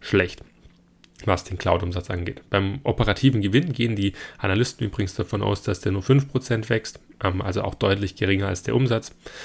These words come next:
Ähm, würde ich tendenziell unterschreiben. Beim Nettogewinn gingen sie sogar von einem kleinen Rückgang aus.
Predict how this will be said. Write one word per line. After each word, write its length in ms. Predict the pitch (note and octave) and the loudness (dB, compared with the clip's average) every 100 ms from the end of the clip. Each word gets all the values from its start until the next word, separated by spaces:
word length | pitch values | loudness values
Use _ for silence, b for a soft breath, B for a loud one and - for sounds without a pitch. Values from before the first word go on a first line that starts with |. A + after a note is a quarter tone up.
| B B | B B
Ähm, 380 | - G2 F#2+ F#2+ - _ _ _ _ _ _ - - | -4 -4 -2 -6 -8 _ _ _ _ _ _ -16 -4
würde 200 | A2 G#2+ | 0 0
ich 160 | A2+ - | -2 -2
tendenziell 400 | G2+ G2+ - F#2+ | 0 0 -2 -2
unterschreiben. 540 | F#2 F2 G2 G#2 G#2 | -2 -2 2 2 2
Beim 140 | F#2+ | 2
Nettogewinn 520 | F#2+ G#2 G2 F#2 F#2+ F#2 | 2 4 2 4 2 2
gingen 180 | F#2 | 0
sie 120 | F2+ F2+ | -2 -2
sogar 320 | F2+ F2+ F2 | -2 -2 -2
von 120 | F#2+ | -4
einem 100 | F2 | -4
kleinen 240 | - E2+ | -2 0
Rückgang 340 | F2+ F2+ F2 - | 0 -2 -4 -6
aus. 240 | A2+ - | -10 -14